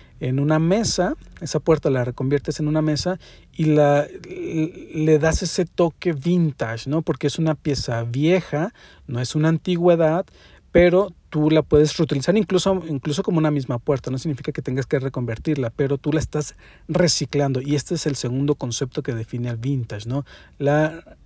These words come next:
el reciclaje o la reutilización, ¿no? A lo mejor puedes utilizar la estructura metálica de una silla de mil, mil novecientos cuarenta, mil novecientos sesenta.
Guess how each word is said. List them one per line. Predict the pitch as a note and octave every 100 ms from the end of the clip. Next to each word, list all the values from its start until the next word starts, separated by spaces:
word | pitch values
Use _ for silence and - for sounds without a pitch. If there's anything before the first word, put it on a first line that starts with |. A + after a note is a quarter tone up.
| - -
el | C3+
reciclaje | C3+ C3+ C3+ D3+ D3 - -
o | C#3
la | C3 B2+
reutilización, | B2+ B2+ A#2+ A#2+ A2+ A2+ A2 - B2 A2
¿no? | C3+
A |
lo | D#3
mejor | C#3 C3+
puedes | D3+ C#3+
utilizar | C#3+ B2+ C#3+
la | C#3+
estructura | B2 B2 - C#3+
metálica | C#3 B2+ C#3 B2+ A2+
de |
una | A#2+ C#3
silla | F3 F3 F#3 D4+ - - - - - -
de | A#2+
mil, | C3 C#3 C#3+ C#3+
mil | C3 C3
novecientos | C#3 D3+ D#3 -
cuarenta, | F#3 G#3+ G3 G3+
mil | G#3 E3
novecientos | C#3+ D3 D3
sesenta. | D#3+ G#3 G3 G#3